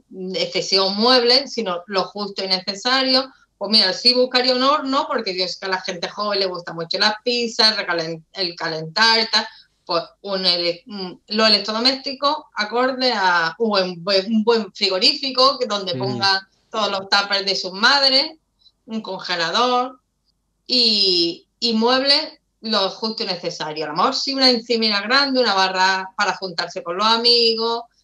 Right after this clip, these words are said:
Speaker 1: el tapeo, la cena entre amigos, y, y haría eso, una cocina con muy pocos elementos, pero pensando en la función que le van a dar a esta gente
Speaker 2: Ujú.
Speaker 1: joven, que supongo, y yo si lo veo, ahí sería un horno,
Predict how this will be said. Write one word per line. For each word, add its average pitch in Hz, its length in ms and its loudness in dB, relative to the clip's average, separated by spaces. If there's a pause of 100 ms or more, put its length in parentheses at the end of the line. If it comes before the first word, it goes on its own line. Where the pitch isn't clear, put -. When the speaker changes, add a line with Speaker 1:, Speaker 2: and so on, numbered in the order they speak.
(120)
Speaker 1:
el 190 240 0
tapeo, 208 600 2
la 190 280 -4
cena 196 540 0 (160)
entre 185 300 -6
amigos, 226 580 2 (720)
y, 180 560 -2
y 196 120 0
haría 214 300 2
eso, 247 220 -2
una 220 140 -2
cocina 190 520 -4
con 190 240 -6
muy 262 260 2
pocos 196 300 -2
elementos, 262 580 0 (720)
pero 269 520 0 (420)
pensando 220 720 -2
en 196 200 2
la 185 120 2
función 170 380 -10
que 185 80 -10
le 175 80 -6
van 156 160 -4
a 139 80 -10
dar 139 120 -12
a - 20 -14
esta - 220 -14
gente 139 340 -4
Speaker 2:
Ujú. 120 80 -4
Speaker 1:
joven, 196 420 0
que 165 100 -8
supongo, 151 540 -10 (260)
y 190 160 -2
yo 190 280 2 (180)
si - 240 0
lo 190 140 4
veo, 196 240 4
ahí 185 320 2
sería 185 300 2
un 185 140 -2
horno, 220 600 0